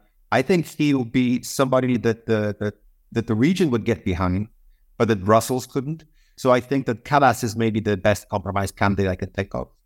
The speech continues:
And I've been in press briefings with her. She can say, um,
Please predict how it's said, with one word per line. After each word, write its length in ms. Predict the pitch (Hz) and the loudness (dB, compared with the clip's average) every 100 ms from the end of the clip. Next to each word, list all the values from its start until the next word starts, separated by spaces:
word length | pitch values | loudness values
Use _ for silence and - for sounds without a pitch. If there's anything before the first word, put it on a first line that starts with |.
| _ _ _ _ _ _ _ _ | _ _ _ _ _ _ _ _
And 400 | 120 120 117 - _ | 0 0 -2 -8 _
I've 220 | 131 127 | 0 2
been 160 | 160 185 | 4 2
in 100 | 156 | 2
press 260 | - 156 - | 0 0 0
briefings 460 | 143 117 117 110 | 0 0 0 -2
with 140 | 110 - | -2 -2
her. 200 | 107 104 _ _ _ _ | -2 -2 _ _ _ _
She 240 | - 151 | -8 -6
can 240 | - 175 | -2 -2
say, 560 | 160 - 147 135 131 123 | -2 0 2 4 2 0
um, 480 | 123 117 113 110 110 | -2 0 0 -2 -6